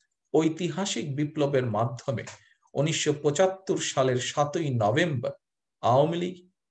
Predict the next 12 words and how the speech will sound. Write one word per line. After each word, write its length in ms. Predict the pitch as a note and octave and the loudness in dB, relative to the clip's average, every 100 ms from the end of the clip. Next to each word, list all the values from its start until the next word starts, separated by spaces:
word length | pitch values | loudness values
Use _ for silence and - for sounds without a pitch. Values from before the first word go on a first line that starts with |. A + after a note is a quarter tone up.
| - | 0
এবং 260 | C#3+ F#3 D4 C#4+ - | 2 4 0 -2 2
তাদের 300 | C#3+ C#3+ C#3 F2 - _ B2 | 4 6 2 0 -8 _ -2
দোসরদের 560 | B2+ - E3 D#3 B2+ A#2+ - _ _ - | -2 0 -4 -2 -2 -2 -14 _ _ 2
পরাজিত 440 | A#2+ C#3 D3 E3+ | 6 6 4 -2
করা 300 | - - D#2+ D2+ | -2 -2 -2 -4
হয়েছিল। 400 | E2 D#2+ - - - _ _ _ _ _ _ _ - - _ _ _ _ _ _ _ _ _ _ _ _ _ _ _ _ _ _ _ _ - | -6 -8 -8 -14 -16 _ _ _ _ _ _ _ -20 -20 _ _ _ _ _ _ _ _ _ _ _ _ _ _ _ _ _ _ _ _ 0
পঁচাত্তর 460 | F3 A3+ A3+ - G#3+ - | 4 4 2 -2 0 2
সালের 260 | E3+ E3+ C#3+ A#2+ | 4 2 4 4
নভেম্বরের 560 | C3+ F#3+ F#3 A#2 - - _ _ B2 | 6 2 2 2 0 -8 _ _ 6
পরাজিত 460 | C3+ E3 F#3+ G3+ G#3 - | 8 6 2 -2 -2 0
সেই 200 | D3+ C3+ C#3+ - _ _ _ G2+ | 0 0 -2 -12 _ _ _ 2
অপশক্তি 800 | A#2 F3+ F#3 A3+ A3 - F2+ | 4 4 4 2 0 -4 -12